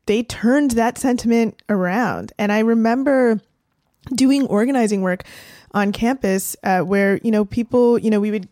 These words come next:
we, we had at the University of Toronto Students' Union, we had, like, over four hundred clubs that we would, you know, try to do organizing with. So if we were, if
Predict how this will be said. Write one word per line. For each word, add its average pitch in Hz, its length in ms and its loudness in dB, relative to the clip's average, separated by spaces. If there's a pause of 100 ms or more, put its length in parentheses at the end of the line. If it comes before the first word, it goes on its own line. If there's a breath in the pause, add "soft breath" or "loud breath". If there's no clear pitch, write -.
(100)
we, 277 260 -6
we 302 200 -4
had 254 560 -2
at 214 160 -6
the 226 80 -2
University 233 320 0
of 202 60 -6
Toronto 196 340 0
Students' - 600 -6
Union, 196 140 -4
we 190 80 -6
had, 240 140 -6
like, 208 160 -4
over 185 160 -4
four 208 320 -2
hundred 185 240 -4
clubs - 460 -10
that 185 120 -2
we 196 100 -6
would, 175 280 -2 (400 loud breath)
you 214 80 -2
know, 190 120 -2
try 226 300 -2
to 208 320 2 (340 loud breath)
do 226 240 -2
organizing 185 640 -2
with. 165 240 -6
So 196 140 -4
if 180 140 -8
we 214 80 -4
were, 202 260 0
if - 180 -16